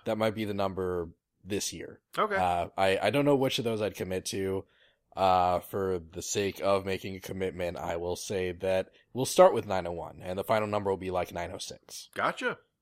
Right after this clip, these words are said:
Speaker 1: But there are also some specific Pokemon predictions we can make here. So,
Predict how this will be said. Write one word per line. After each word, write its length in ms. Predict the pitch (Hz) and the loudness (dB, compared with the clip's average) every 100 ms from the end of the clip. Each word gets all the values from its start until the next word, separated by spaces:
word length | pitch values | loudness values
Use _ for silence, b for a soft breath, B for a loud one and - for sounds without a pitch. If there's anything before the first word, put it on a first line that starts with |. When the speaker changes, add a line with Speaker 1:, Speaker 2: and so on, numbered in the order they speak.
| _ _ _ _ _ _ - | _ _ _ _ _ _ 0
Speaker 1:
But 300 | 127 - 139 | 2 2 6
there 260 | 151 151 | 8 8
are 40 | 143 | 8
also 240 | 139 - | 6 2
some 320 | 127 135 123 123 | 0 0 0 -4
specific 540 | - - - 175 165 | -6 -4 0 2 2
Pokemon 380 | - 104 98 87 | 0 -2 -2 -4
predictions 420 | 95 87 - 90 | -4 -6 -6 -10
we 60 | 85 | -10
can 140 | 87 82 | -10 -10
make 200 | 80 - | -10 -8
here. 220 | 85 92 | -6 -4
So, 540 | - 110 101 95 95 | -2 2 2 2 0